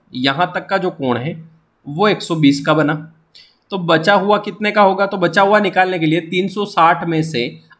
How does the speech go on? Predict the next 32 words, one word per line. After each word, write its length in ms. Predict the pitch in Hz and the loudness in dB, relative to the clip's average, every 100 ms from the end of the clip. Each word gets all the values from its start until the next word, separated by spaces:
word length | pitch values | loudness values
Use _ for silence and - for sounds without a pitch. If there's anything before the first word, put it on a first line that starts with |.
| - | 2
आप 400 | 180 147 - - | 4 4 -2 -18
एक 100 | - | -18
सौ 140 | - 185 | -6 -2
बीस 260 | 156 170 160 | 0 0 0
माइनस 280 | 151 147 147 | 0 0 -2
करेंगे 340 | 127 120 135 | -4 -2 -4
तो 140 | 160 190 | -4 -2
दो 180 | 156 147 | -2 -2
सौ 160 | 156 | -4
चालीस 340 | - 113 127 143 | 0 0 -2 -6
बचेगा, 400 | 107 107 104 _ _ _ _ _ _ _ _ - - | -12 -14 -18 _ _ _ _ _ _ _ _ -20 -6
यानी 260 | 139 175 175 | -2 0 0
कि 100 | 180 | 0
ये 160 | 185 190 | -2 0
कोण 240 | 180 196 | -2 -2
जो 120 | 180 | 0
है 100 | 143 | 2
आपका 300 | 147 156 170 | 2 0 -4
वो 100 | 196 | -4
दो 160 | 214 226 | -2 -2
सौ 120 | 233 | -2
चालीस 260 | 226 208 202 | -2 -2 -2
का 120 | 185 | -6
है, 180 | 170 - _ _ | -8 -12 _ _
यानी 140 | 165 190 | -6 -4
कि 80 | 185 | -2
वृहत 400 | 151 160 190 - | 2 2 0 -2
कोण 180 | 208 214 | -4 -4
कितना, 280 | 208 214 214 - _ _ _ _ _ _ _ _ _ _ _ _ _ _ _ | -6 -6 -8 -10 _ _ _ _ _ _ _ _ _ _ _ _ _ _ _
दो 160 | 139 131 | -6 -4
सौ 140 | 127 117 | -4 -6
चालीस, 400 | 95 92 - | -6 -6 -10